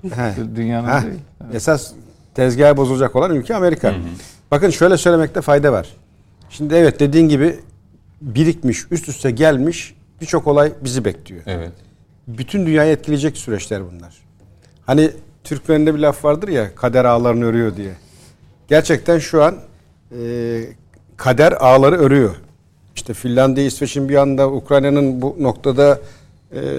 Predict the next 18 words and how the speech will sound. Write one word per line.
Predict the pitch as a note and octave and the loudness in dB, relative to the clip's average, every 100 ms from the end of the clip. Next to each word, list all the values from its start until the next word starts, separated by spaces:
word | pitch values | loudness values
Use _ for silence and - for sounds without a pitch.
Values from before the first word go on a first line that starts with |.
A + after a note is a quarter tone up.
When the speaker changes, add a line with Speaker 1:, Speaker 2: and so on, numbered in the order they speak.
| B1+ A2 C3+ | -8 -10 -10
Speaker 1:
dünyada | A2 C#3 C3+ D3 | -2 2 4 4
oluşturduğu | C#3+ - C#3+ C3 D3 C#3+ C#3 - - _ | 2 -2 -4 -2 2 2 2 -4 -20 _
süreç, | - D3 C#3+ C#3+ - - - _ | -6 2 4 4 -4 -12 -20 _
Speaker 3:
Hı | G2 | -14
hı. | F2+ E2+ | -10 -4
Speaker 1:
Yunanistan, | B2 B2+ C3+ - D3+ C#3+ C#3 - - | 2 2 2 2 2 2 0 -12 -8
adalar, | A#2 A2+ C3 C#3+ C3+ - G2 F2 | -2 4 8 8 6 -4 -16 -4
nato, | A2 - D3 D3 C#3+ - _ _ _ _ | -4 2 4 4 0 -10 _ _ _ _
Suriye, | - - C3 C#3+ D3+ D3 - | -10 -2 2 4 4 4 2
Irak. | D3 D#3 D3 C#3+ - - _ _ _ _ _ _ _ - | 2 6 6 4 0 -20 _ _ _ _ _ _ _ -2
Evet, | C#3 C#3 - | 2 2 0
bir | C#3 C#3+ - - | -2 -2 -8 0
ağ | C3 C#3 | 4 4
örülüyor | C#3 C3+ F#3 A#3+ | 4 2 0 0
da | E3 | -2
kime? | - D3+ A2 E2 - _ _ _ _ _ _ _ - | 0 0 0 -6 -18 _ _ _ _ _ _ _ -14
Şimdi | - A#2 B2 | -8 -2 0
burada | B2 D#3 E3+ D3+ | 2 4 6 4